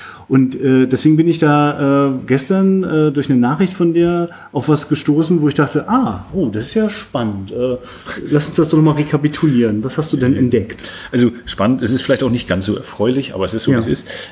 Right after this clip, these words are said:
Speaker 2: Ähm, ich bin irgendwann halb nachts nach Hause gekommen und sah dann auf meinem Handy noch eine Push-Benachrichtigung von Facebook. Da hatte jemand was in einer Gruppe gepostet, und zwar die Kurbel in Karlsruhe, eine genossenschaftliche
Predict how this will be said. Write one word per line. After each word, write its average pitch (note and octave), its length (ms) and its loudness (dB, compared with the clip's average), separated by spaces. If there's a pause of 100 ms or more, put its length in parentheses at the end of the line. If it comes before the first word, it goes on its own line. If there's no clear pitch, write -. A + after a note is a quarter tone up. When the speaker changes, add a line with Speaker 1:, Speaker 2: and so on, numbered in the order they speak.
Speaker 2:
Ähm, A#2 500 2
ich - 260 -6
bin A#2 460 0 (960)
irgendwann F#2+ 440 -2
halb F#2+ 240 -4
nachts - 340 -6
nach F#2+ 120 -4
Hause C3+ 220 0
gekommen B2 400 -2
und G2 200 0
sah F#2+ 120 2
dann G2+ 340 2
auf F#2+ 180 -6
meinem B2+ 200 2
Handy C3+ 200 2
noch A#2 200 2
eine A#2+ 120 2
Push-Benachrichtigung B2 960 0
von A#2 160 0
Facebook. - 640 -4
Da F#2+ 140 -2
hatte - 160 -2
jemand G2 260 2
was G2 200 -2
in G2 60 0
einer G2 360 -2 (580)
Gruppe A#2 240 -2
gepostet, A2+ 680 0
und G2 180 -4
zwar F#2+ 400 2
die F#2+ 240 -4
Kurbel C3 520 2
in G#2+ 140 0
Karlsruhe, D#3+ 840 0
eine A2 200 0
genossenschaftliche A#2 1120 0